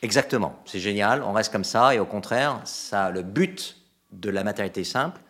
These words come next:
c'est de maximiser ce qu'on appelle l'enterprise value, la valeur d'entreprise. À l'opposé,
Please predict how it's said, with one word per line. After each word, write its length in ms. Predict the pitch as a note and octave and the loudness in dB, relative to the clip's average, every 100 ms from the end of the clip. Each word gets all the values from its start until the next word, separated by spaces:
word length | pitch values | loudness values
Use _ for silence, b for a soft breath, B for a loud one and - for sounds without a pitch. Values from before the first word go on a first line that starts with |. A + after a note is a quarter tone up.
| b b b | b b b
c'est 180 | - F#2+ | -16 -8
de 80 | G2+ | -2
maximiser 760 | C3+ D3+ - C#3 C3 A2 B2+ | -2 0 -2 0 -2 -2 -4
ce 60 | C3+ | -4
qu'on 120 | A2+ | -4
appelle 220 | G2+ A2 | -2 0
l'enterprise 520 | A2 G#2+ A2 A2 G#2 F#2+ | 0 0 0 2 0 0
value, 200 | F2+ E2 - | -4 -4 -2
la 80 | G2+ | 2
valeur 260 | A2 A#2+ | 4 4
d'entreprise. 520 | A2+ G#2 G2 - - _ _ _ _ _ B B B B B B B _ _ - | 2 -6 -8 -8 -12 _ _ _ _ _ B B B B B B B _ _ 2
À 80 | A#2+ | 6
l'opposé, 640 | F3 F3 C3+ C3 C#3 | 6 6 4 4 2